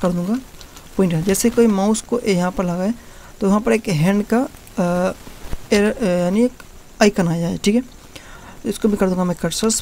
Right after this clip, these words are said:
pointer, ठीक है। तो मैं अब यहाँ पर देखूँगा कि हमारा किस तरह है। So देखो, अब हमारा ये proper menu यहाँ पर सही से आ चुका है, ठीक है।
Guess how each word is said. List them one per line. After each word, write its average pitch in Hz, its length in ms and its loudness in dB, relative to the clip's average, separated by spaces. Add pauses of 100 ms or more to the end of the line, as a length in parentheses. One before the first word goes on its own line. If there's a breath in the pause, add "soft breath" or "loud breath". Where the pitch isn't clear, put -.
pointer, 175 400 0 (1900)
ठीक 196 120 2
है। 233 80 0 (500 loud breath)
तो 220 60 0
मैं 208 220 0
अब 196 180 -4
यहाँ 185 180 0
पर 190 160 -4
देखूँगा 175 400 -2
कि 214 180 -6
हमारा 170 260 -2
किस 165 160 -8
तरह - 180 -6
है। 202 140 -2 (380 loud breath)
So 190 120 0
देखो, 214 160 4
अब 196 180 0
हमारा 175 240 0
ये 185 320 0 (680)
proper 190 240 0
menu 185 260 2
यहाँ 180 180 0
पर 220 120 -2
सही 180 200 0
से 185 100 -4
आ 175 40 -4
चुका 180 260 -4
है, 170 140 -4
ठीक 208 140 4
है। 254 80 2